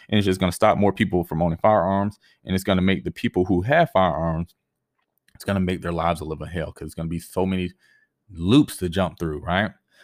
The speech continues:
All right, so like I was saying before, you have the, the core concept of the firearm registry. You have, uh,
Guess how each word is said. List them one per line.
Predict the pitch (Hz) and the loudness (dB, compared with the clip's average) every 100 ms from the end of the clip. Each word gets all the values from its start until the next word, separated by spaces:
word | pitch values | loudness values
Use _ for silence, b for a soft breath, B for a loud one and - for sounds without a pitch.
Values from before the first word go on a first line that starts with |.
| b - | b -4
All | |
right, | 90 78 | -4 -2
so | 120 87 | 0 0
like | 90 95 98 | 0 -4 -2
I | |
was | 92 | -2
saying | 104 92 | -2 -8
before, | 92 92 | -4 -6
you | 92 | -4
have | 90 | -6
the, | 82 80 _ 87 | -8 -14 _ -14
the | 92 | -6
core | 123 113 | -4 -2
concept | 113 117 104 | -2 -4 -6
of | |
the | 87 | -6
firearm | 95 101 101 101 | -2 0 0 -2
registry. | 101 101 - 101 104 _ _ _ - | -2 -4 -4 -4 -4 _ _ _ -14
You | 98 | -4
have, | 92 87 82 - _ _ | -2 -2 -4 -8 _ _
uh, | 85 82 | -6 -6